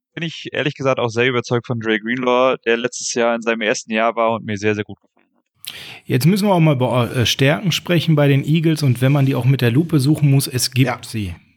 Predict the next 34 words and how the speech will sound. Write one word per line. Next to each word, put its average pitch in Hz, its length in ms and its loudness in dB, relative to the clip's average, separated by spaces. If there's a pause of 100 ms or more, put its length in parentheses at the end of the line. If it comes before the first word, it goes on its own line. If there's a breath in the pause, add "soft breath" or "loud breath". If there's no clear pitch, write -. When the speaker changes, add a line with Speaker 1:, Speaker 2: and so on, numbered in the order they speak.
Speaker 2:
Also 110 200 -6
der 117 100 0
Pass 151 420 0
Rush, 160 280 0
der 127 120 0
ist 127 140 0
ernst 131 480 2
zu 117 140 -2
nehmen 101 340 0
und 101 380 -4 (220)
unsere 127 380 2
O-Line 170 640 4
hat 151 140 0
ja 143 80 2
speziell 135 460 -2
in 127 80 4
den 120 100 2
ersten 151 520 -2
beiden 143 340 0
Wochen 139 260 0
noch 127 140 2
nicht 160 200 2
so 180 140 -4
toll 170 240 0
ausgesehen. 147 560 0
In 127 140 2
Woche 127 200 -2
drei 117 420 0
sieht 143 280 -2
das 135 160 -2
jetzt 127 180 -2
schon 117 220 0
besser 117 340 0
aus. - 300 -10